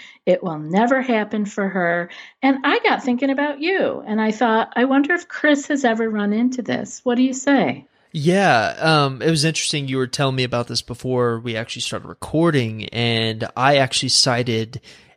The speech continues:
Speaker 2: a comment that I got on my website, Ex-Boyfriend Recovery, which I help women through breakups, where this woman was in an almost identical situation. She had never kissed anyone. She was still a virgin. She had,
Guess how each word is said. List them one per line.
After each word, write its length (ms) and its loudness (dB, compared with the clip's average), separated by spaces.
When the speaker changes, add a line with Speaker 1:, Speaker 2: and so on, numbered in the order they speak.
Speaker 2:
a 760 -4
comment 440 0
that 120 0
I 60 -2
got 140 -2
on 80 -4
my 140 0
website, 580 0
Ex-Boyfriend 560 -4
Recovery, 420 0
which 220 -2
I 100 2
help 200 -6
women 200 2
through 140 -8
breakups, 540 0
where 340 -6
this 300 2
woman 600 0
was 500 2
in 180 0
an 160 0
almost 420 -2
identical 500 -4
situation. 720 -2
She 180 -4
had 340 -4
never 280 -2
kissed 440 0
anyone. 380 -2
She 120 -8
was 100 -6
still 240 -4
a 40 -6
virgin. 560 2
She 140 -6
had, 180 -10